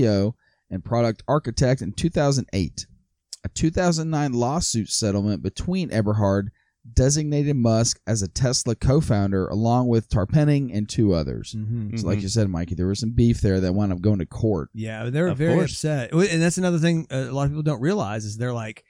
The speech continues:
Speaker 2: Elon Musk started Tesla. No, he didn't.
Speaker 3: No,
Speaker 1: No, he didn't.
Speaker 3: he just
Speaker 2: No, he
Speaker 3: came
Speaker 2: didn't.
Speaker 3: in, bought,
Speaker 2: He came in
Speaker 3: you
Speaker 2: and he
Speaker 3: know.
Speaker 2: was an investor.
Speaker 3: Yeah.
Speaker 1: Yeah.
Speaker 2: And then he was like, "This is my idea. Like, this is what I wanna see the company do,"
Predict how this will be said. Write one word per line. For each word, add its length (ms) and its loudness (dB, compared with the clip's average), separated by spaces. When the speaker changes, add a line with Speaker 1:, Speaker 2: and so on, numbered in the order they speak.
Speaker 2:
Elon 280 4
Musk 280 2
started 380 0
Tesla. 420 -2
No, 140 -6
he 60 -4
didn't. 280 -6
Speaker 3:
No, 180 2
Speaker 1:
No, 60 4
he 60 4
didn't. 300 2
Speaker 3:
he 40 0
just 140 0
Speaker 2:
No, 60 2
he 100 4
Speaker 3:
came 60 4
Speaker 2:
didn't. 240 2
Speaker 3:
in, 60 -4
bought, 280 2
Speaker 2:
He 80 4
came 380 2
in 160 4
Speaker 3:
you 40 4
Speaker 2:
and 80 4
he 60 6
Speaker 3:
know. 60 4
Speaker 2:
was 140 2
an 60 2
investor. 600 -2
Speaker 3:
Yeah. 180 -2
Speaker 1:
Yeah. 160 2
Speaker 2:
And 140 0
then 100 4
he 120 6
was 200 2
like, 200 -2
"This 120 -6
is 100 -6
my 280 -6
idea. 680 -2
Like, 280 -6
this 120 -4
is 80 -4
what 140 -2
I 60 0
wanna 200 -2
see 80 -6
the 100 -6
company 380 0
do," 400 4